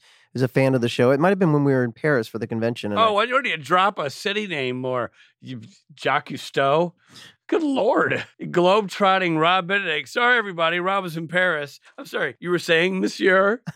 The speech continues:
Speaker 1: mean, <laughs> I could have said Des Moines, and you would have been like, "Oh, whoa, hello,
Speaker 2: Oh,
Speaker 1: whoa.
Speaker 2: Des Moines.
Speaker 1: Ooh, someone with, been to Iowa."
Speaker 2: Why, why don't you just say it in English? Of Moines.
Speaker 1: <laughs>
Speaker 2: Why do you have to use French?
Speaker 1: First of all, you were with me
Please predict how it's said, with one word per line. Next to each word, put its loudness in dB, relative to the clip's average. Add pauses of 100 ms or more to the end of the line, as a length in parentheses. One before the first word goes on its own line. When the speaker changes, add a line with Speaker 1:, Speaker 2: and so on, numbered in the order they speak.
Speaker 1:
mean, 2 (440)
<laughs> -16
I 0
could -2
have 0
said 0
Des 2
Moines, 2
and -8
you -2
would -2
have -6
been -2
like, -2 (160)
"Oh, 6
whoa, 4
hello, 4
Speaker 2:
Oh, 4
Speaker 1:
whoa. 4
Speaker 2:
Des 4
Moines. 2
Speaker 1:
Ooh, 4
someone 0
with, -6
been 0
to 4
Iowa." 2
Speaker 2:
Why, 0 (100)
why 0
don't 0
you -6
just -8
say 4
it -2
in -10
English? -6
Of 4
Moines. 0 (500)
Speaker 1:
<laughs> -6
Speaker 2:
Why 0
do 0
you 0
have -8
to -10
use -4
French? -6
Speaker 1:
First 0
of -4
all, 6
you 4
were 6
with 2
me -2